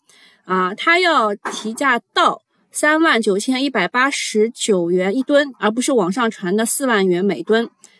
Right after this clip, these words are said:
啊，你们的数学确实啊，肯定是数学老师亲自教的，不是体育老师教的。从逻辑上来说，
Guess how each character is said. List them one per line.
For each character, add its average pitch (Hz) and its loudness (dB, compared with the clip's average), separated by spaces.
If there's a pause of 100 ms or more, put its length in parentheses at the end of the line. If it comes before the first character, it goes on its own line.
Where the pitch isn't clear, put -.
(260)
啊， 160 -10
你 190 4
们 233 4
的 294 2
数 381 6
学 262 4
确 320 2
实 247 2
啊， 175 -4
肯 214 2
定 285 2
是 262 -2
数 294 0
学 233 2
老 202 2
师 240 -4
亲 269 2
自 233 -2
教 220 4
的， 233 0 (140)
不 - -12
是 254 -2
体 196 -4
育 220 4
老 202 0
师 202 -6
教 208 2
的。 196 -2 (1120)
从 285 2
逻 269 6
辑 392 4
上 196 -2
来 - -6
说， 190 -4